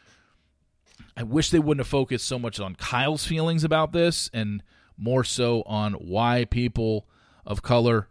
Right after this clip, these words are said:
the Taylor and Terrence and Monty, why this was an issue to them and why they probably had the emotions that they did, you know? But I,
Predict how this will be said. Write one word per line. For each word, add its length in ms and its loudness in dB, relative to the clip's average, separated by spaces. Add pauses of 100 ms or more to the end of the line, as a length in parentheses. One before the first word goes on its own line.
(440)
the 100 -12
Taylor 600 2 (340)
and 520 -8
Terrence 680 2
and 160 -4
Monty, 480 -2 (100)
why 480 2
this 320 -2
was 280 -2
an 100 -6
issue 420 -6
to 180 -6
them 360 -6
and 220 -6
why 260 0
they 140 0
probably 420 -2
had 180 -6
the 80 -6
emotions 460 -8
that 140 -12
they 160 -12
did, 280 -16 (380)
you 140 -6
know? 160 -4 (680)
But 240 -8 (720)
I, 320 -2